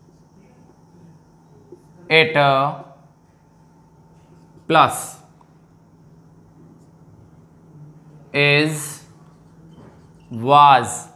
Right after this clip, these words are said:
ओके, देखो क्या करना है, this, that, it, इनके साथ में क्या जुड़ा हुआ हो, is, was, या,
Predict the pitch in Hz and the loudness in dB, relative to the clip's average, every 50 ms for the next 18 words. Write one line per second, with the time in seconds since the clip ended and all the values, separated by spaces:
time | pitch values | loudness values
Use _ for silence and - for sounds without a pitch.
0 | - _ _ _ - 147 160 190 196 202 214 240 - - - - - - _ _ | -20 _ _ _ -12 -4 -2 0 2 2 0 0 -4 -10 -18 -20 -20 -20 _ _
1 | _ _ 139 143 151 143 165 160 160 170 175 180 185 190 160 123 117 165 175 190 | _ _ -6 -6 0 0 2 2 2 2 2 2 2 0 0 -2 0 0 2 2
2 | 214 208 - 147 135 113 151 147 147 147 151 180 180 - - - - 156 151 151 | 0 -2 -8 -14 -6 -2 0 2 4 4 2 0 -2 -4 -12 -16 -8 -4 -4 -4
3 | 147 - - 156 160 165 170 185 - - - - - - _ _ _ _ _ _ | -4 -2 -2 0 2 2 2 0 -2 -6 -12 -18 -20 -20 _ _ _ _ _ _
4 | _ _ - 156 160 180 180 170 185 180 175 - 180 185 175 185 175 175 175 175 | _ _ -8 -4 -2 -2 -2 0 2 2 2 2 0 -4 -4 -2 0 0 2 2
5 | 180 175 170 170 175 175 175 185 185 185 185 170 170 170 160 135 131 113 104 135 | 4 4 4 4 4 4 4 4 2 0 -2 -2 -2 -2 -2 -4 -8 -8 -2 0
6 | 143 147 147 151 151 160 185 180 - - - - - _ _ _ _ _ 120 139 | 2 4 4 4 4 4 2 0 -6 -12 -16 -20 -20 _ _ _ _ _ -4 0
7 | 151 156 160 | 2 4 4